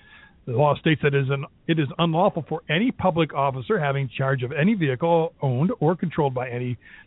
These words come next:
entity in the state other than the state of Washington and used in public business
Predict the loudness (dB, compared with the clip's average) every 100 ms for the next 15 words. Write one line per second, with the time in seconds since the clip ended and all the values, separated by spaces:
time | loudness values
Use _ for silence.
0 | _ _ _ -4 -2 -6 0 2 2 -4
1 | -20 -10 0 2 2 -2 0 2 2 2
2 | 0 0 -2 -4 0 0 0 0 0 -2
3 | -6 -6 -4 -4 -4 -6 -6 -4 -4 -4
4 | -4 -6 -6